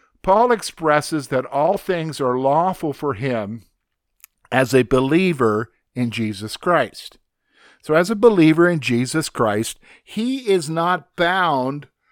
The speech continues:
by regulations, by legalisms, is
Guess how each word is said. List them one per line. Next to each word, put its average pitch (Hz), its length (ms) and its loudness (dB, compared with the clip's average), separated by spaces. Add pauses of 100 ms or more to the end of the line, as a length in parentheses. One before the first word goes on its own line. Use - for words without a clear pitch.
(200)
by 156 340 2
regulations, 151 1080 -2
by 143 260 -2
legalisms, 139 920 0
is 107 200 -8